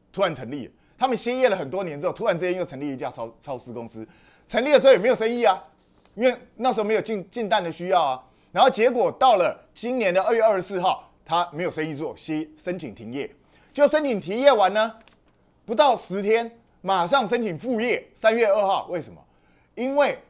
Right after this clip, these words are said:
他马上三月十号就可以参加农委会的，呃，那时候农业部的这个，呃，那，那时候叫农委会，农委会的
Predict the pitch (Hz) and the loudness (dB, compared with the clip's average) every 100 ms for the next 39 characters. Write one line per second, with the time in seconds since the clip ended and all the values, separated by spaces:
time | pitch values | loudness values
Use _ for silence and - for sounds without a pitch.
0 | _ - 220 240 175 135 131 226 170 190 | _ -6 -4 -2 -4 -6 -2 -2 -2 -4
1 | 208 185 - 151 165 139 151 147 107 151 | -4 -6 -8 -8 -8 -8 -10 -12 -12 -12
2 | 156 139 147 - _ _ _ 143 170 127 | -10 -6 -6 -6 _ _ _ -6 -4 -2
3 | 165 127 92 - _ _ _ _ 180 185 | -2 -4 -8 -14 _ _ _ _ -4 -4
4 | 185 170 185 165 143 143 170 196 165 170 | -4 -6 -4 -4 -6 -6 -6 -4 -4 -6
5 | 117 170 147 123 156 147 156 180 175 180 | -6 -6 -8 -6 -6 -4 -4 -4 -4 -4
6 | 175 156 156 147 147 113 151 107 156 190 | -4 -4 -6 -6 -6 -6 -8 -6 -4 -2
7 | 139 190 139 | 0 -2 -2